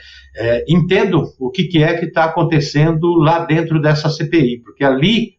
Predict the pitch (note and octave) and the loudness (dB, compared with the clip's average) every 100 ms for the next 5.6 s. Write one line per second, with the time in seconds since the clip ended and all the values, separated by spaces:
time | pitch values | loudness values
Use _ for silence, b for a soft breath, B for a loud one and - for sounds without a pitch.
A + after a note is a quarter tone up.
0 | _ A#2 A#2 A#2+ C3 D3+ F3 G3+ G3+ G#3+ | _ -4 -2 -2 0 0 0 0 2 2
1 | G#3+ - D3+ F#3+ F#3+ - G3+ A3 A#3 G#2+ | 0 -4 -2 0 0 0 0 0 -2 -4
2 | F2+ - _ A#2 C3+ A#2 C3 B2+ A2+ A2+ | -4 -8 _ -4 -2 0 2 0 -2 -4
3 | A2+ G#2+ A2 - F#2+ E2+ D2 - B B | -4 -4 -6 -6 -8 -6 -10 -14 B B
4 | B B G#2+ B2 A#2+ A2+ A#2+ A2+ C3+ - | B B -6 -4 -4 -6 -10 -10 -8 -4
5 | D3 D3 D#3 D#3+ G#3+ A3+ | 0 0 2 0 0 -2